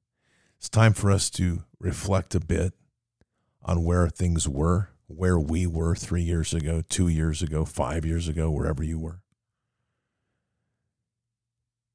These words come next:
Take a moment to thank Father for how far we've walked,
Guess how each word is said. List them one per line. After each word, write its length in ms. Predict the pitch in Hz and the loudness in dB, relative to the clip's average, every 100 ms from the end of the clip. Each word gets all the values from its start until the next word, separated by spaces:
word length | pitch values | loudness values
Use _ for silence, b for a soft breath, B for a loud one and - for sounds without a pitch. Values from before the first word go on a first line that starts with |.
| _ _ _ _ | _ _ _ _
Take 240 | - 117 120 | -2 0 2
a 40 | |
moment 360 | 113 98 87 - | 4 4 2 -2
to 200 | 82 78 - | -6 -8 -6
thank 320 | - 92 82 | 0 0 2
Father 360 | - 76 69 | 0 0 -2
for 180 | - 85 | -4 -4
how 120 | 69 | -2
far 300 | 73 - 78 | -4 0 0
we've 220 | 73 64 65 | 0 -4 -4
walked, 440 | 67 - - | -6 -8 -12